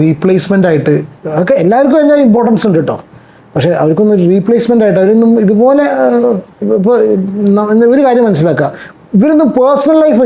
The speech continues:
ഞാൻ ഇതിലൊരു, ആ ഒരു ഇന്റർവ്യൂ ഇതിൽ, പിന്നെ ചോദ്യം ചോദിക്കുന്നതിൽ ഒരു കാര്യം എടുക്കുന്നുണ്ട്,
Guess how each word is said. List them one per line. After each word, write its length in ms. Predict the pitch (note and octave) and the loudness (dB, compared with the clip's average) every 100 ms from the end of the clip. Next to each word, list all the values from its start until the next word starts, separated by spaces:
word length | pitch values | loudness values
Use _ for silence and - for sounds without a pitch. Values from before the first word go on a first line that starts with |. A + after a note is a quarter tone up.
| G#3+ | 0
ഞാൻ 140 | B3 C4+ B3 | 0 0 2
ഇതിലൊരു, 320 | B3 C4+ C4 A#3 A#3 | 2 2 0 0 0
ആ 20 | A3 B3 | 0 2
ഒരു 60 | B3 | 2
ഇന്റർവ്യൂ 280 | G#3+ A3+ A#3+ | 2 2 2
ഇതിൽ, 140 | G3 A3+ A3 A3 G#3 F#3+ F#3 | 2 2 2 2 0 0 0
പിന്നെ 240 | F3+ E3+ F3 E3 D#3 D3 | 0 0 0 0 -2 0
ചോദ്യം 220 | G3+ A#3 | 0 2
ചോദിക്കുന്നതിൽ 340 | A#3 G#3 G#3+ G#3 | 2 0 0 0
ഒരു 80 | G3 | 0
കാര്യം 160 | F#3+ | 0
എടുക്കുന്നുണ്ട്, 340 | F#3 F3 E3+ | 0 0 0